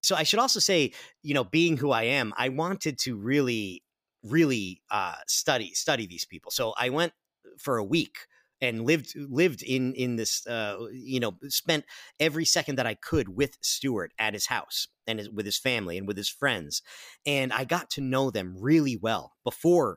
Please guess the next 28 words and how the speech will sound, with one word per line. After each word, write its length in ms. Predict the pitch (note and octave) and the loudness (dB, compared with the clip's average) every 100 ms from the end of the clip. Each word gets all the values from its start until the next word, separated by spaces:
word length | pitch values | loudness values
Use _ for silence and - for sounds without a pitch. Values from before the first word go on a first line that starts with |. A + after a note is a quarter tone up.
| _ | _
the 120 | A2 | -2
sitting 320 | - A#2+ G2+ | 0 0 -2
happened. 340 | G2 B2+ - - _ _ - - | -2 -4 -6 -18 _ _ -20 -4
And 140 | C3 | 0
I 140 | B2+ E3 | 0 2
wanted 340 | D#3 C#3 B2 B2 | 2 0 -2 -8
to 100 | - | -4
see 220 | - C#3 | -2 0
if 80 | B2 | 0
I 80 | A2+ | -2
could 100 | A2 | -8
detect 500 | G#2 - A#2+ - - _ | -12 -8 -8 -8 -18 _
any, 440 | A#3 B3+ A#2+ C#2+ _ _ | 2 2 0 -4 _ _
any 400 | A#3 C4 C3+ D2 _ _ _ | 0 2 0 -4 _ _ _
sign 400 | - D#3 C#3+ A#2+ | -2 0 0 -2
of 120 | G2+ | -6
deceit 520 | F#2 - - F3 D#3+ | 0 2 2 0 -4
or 140 | G#2 A#2 | -4 -2
anything 380 | D3+ F3+ D#3+ A#2+ | 0 -2 -2 -2
like 240 | A2 - | -2 -6
that. 160 | - - - - - | -12 -12 -18 -18 0
And 360 | D#3+ C#3+ C3 C3 | 2 4 2 -2
there 140 | C#3 C#3 | -4 0
was 160 | C3+ | 2
simply 480 | - F#3 D#3+ - C3 | 4 2 -2 -8 -6
nothing. 520 | A2 A#2+ B2+ F2+ D2 - | -6 -8 -8 -14 -12 -10
There 80 | |
was, 300 | A#2 A#2+ - | -2 0 0